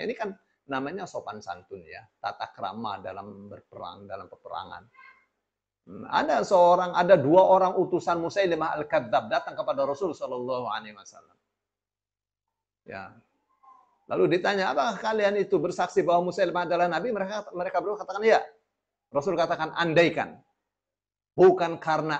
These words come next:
aturan bahwa utusan itu tidak boleh dibunuh, saya sudah bunuh kalian berdua."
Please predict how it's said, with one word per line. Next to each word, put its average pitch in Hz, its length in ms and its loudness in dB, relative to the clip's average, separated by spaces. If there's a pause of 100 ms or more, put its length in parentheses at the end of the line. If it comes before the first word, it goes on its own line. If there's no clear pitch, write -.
aturan 127 640 -2 (720)
bahwa 120 720 0 (720)
utusan 202 640 2
itu 165 240 -4
tidak 156 240 0
boleh 160 240 0
dibunuh, 202 240 -2
saya 196 240 -4
sudah 185 160 4
bunuh 175 240 2
kalian 165 320 0
berdua." 104 320 -10